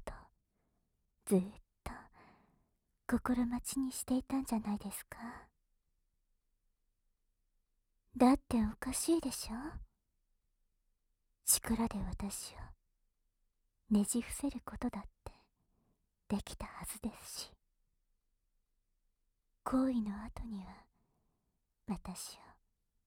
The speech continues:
警察に突き出すこともできました。<laughs> 私に、逆恨みされるのが怖かった？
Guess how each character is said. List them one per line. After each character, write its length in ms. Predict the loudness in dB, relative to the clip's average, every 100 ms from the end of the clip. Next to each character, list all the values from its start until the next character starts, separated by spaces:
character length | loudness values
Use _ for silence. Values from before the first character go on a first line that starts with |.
| _ _ _ _ _
警 220 | -4 -4
察 300 | -2 -4 0
に 120 | 0 0
突 120 | -6
き 120 | -4
出 100 | -2
す 120 | -4 -4
こ 120 | -6
と 80 | -6 -8
も 120 | -8
で 100 | -8 -4
き 140 | 0
ま 140 | 0
し 140 | -2 -8
た。 200 | -12 -18 _ _ _ _ _ _ _ _ _ _ _ _ _ _ _ _ _ _ _ _ _ -12 -10 -12 _ _ _
<laughs> 60 | -16 -14 -16 -20 -20 _ _ _ _ _ _ _ _ _ -10
私 540 | -6 -4 -4 -2 -2 -2
に、 300 | -4 -14 _ _ _ _ _ _ _ _ -6 -2
逆 380 | 0 -2 0 0
恨 160 | 2 0
み 80 | 0
さ 200 | 0 2
れ 120 | 2
る 100 | 2
の 140 | 2
が 140 | 0 -2
怖 360 | -4 -6 -6
か 140 | -8 -12
っ 80 | -12
た？ 380 | -18 -16 -16 -18